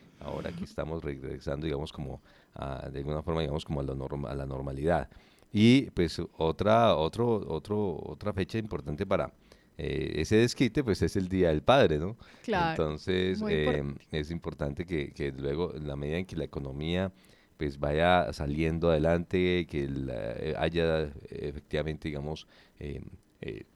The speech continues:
Speaker 1: una, una, una, una situación, eh, eh, dinámica precisamente en los negocios y al mismo tiempo, eh, pues, de pronto esto ayuda a generar,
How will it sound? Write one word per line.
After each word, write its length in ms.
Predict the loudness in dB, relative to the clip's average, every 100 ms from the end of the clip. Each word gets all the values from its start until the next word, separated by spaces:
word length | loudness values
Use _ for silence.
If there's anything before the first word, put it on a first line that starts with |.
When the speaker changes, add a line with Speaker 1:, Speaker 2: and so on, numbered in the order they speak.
| _ -20 -16 -12 -10 -8
Speaker 1:
una, 280 | -4 -2 -2
una, 240 | -2 -2
una, 320 | 0 2 2 0
una 240 | 0 0
situación, 400 | -2 -4 -2 0
eh, 440 | 2 2 0 -6 -10 -14 -16 -12
eh, 100 | -6
dinámica 500 | 0 2 4 2 -2
precisamente 520 | -6 -4 -2 -2 -2
en 60 | -2
los 100 | 2
negocios 560 | 4 4 4 0 -4 -6 -20 -20 -8
y 80 | -2
al 60 | 0
mismo 220 | 2 2
tiempo, 580 | 4 4 4 2 2 -2 -10
eh, 100 | -10
pues, 360 | -10 -12 -12 -12
de 60 | -10
pronto 320 | -8 -4 -2
esto 240 | -2 2 2
ayuda 260 | 6 4
a 60 | 4
generar, 340 | 0 -2 -4